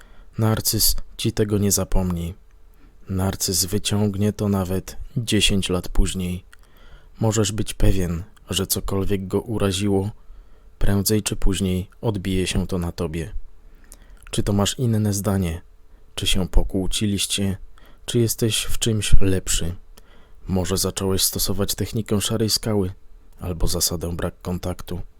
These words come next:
Narcyz ci tego nie zapomni. Czasem nawet po powrocie, po przejściu do porządku dziennego, wydaje się, że wszystko jest już w porządku, do czasu, aż narcyz przypomni sobie o tym,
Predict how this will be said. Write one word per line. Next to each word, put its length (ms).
Narcyz 580
ci 140
tego 260
nie 140
zapomni. 640
Czasem 360
nawet 280
po 140
powrocie, 640
po 100
przejściu 500
do 120
porządku 500
dziennego, 680
wydaje 380
się, 220
że 120
wszystko 420
jest 240
już 260
w 100
porządku, 640
do 180
czasu, 480
aż 220
narcyz 500
przypomni 500
sobie 340
o 140
tym, 340